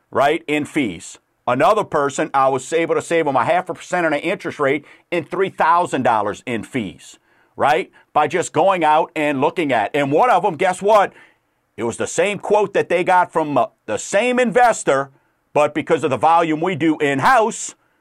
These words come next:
right, we don't have to pay for that brick and mortar. We don't have to do all those things. So the half a percent cheaper going with me versus calling around and using that local, uh, local bank. So, but let's kinda get into, so Fannie Mae,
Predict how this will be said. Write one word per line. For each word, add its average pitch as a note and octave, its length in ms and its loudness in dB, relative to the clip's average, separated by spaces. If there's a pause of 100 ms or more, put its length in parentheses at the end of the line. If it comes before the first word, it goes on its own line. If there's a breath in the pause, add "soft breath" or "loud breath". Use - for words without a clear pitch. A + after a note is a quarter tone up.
(160)
right, - 280 2
we C#3+ 60 -2
don't D#3 120 4
have G#3+ 160 2
to - 80 -4
pay - 180 0
for - 120 -4
that C#3+ 240 0
brick D#3+ 200 0
and D3 120 -2
mortar. C#3 280 2
We G#2 120 -2
don't C#3 160 0
have D#3+ 140 0
to - 60 -6
do E3+ 140 -4
all C3+ 200 4
those G#2 260 -4
things. D#2 360 -6 (220 loud breath)
So B2+ 180 0
the A2+ 120 0
half G3 240 2
a G3 40 -4
percent E3 400 -4
cheaper F3 300 -4
going D#3 240 0
with C#3 160 -4
me D#3+ 200 -2
versus C#3 500 -4
calling D3+ 360 2
around C3 480 2 (280 loud breath)
and B2 200 -2
using B2+ 300 -4
that A#2+ 220 2
local, A#2+ 480 -2
uh, F#2+ 280 2
local A2+ 300 -4
bank. F2+ 380 -2
So, C#3+ 340 0 (300 loud breath)
but F#3 100 0
let's A#3 180 0
kinda C4 240 2
get F3 200 0
into, D3 280 -2
so G3 200 0
Fannie A#3+ 360 0
Mae, B2 300 0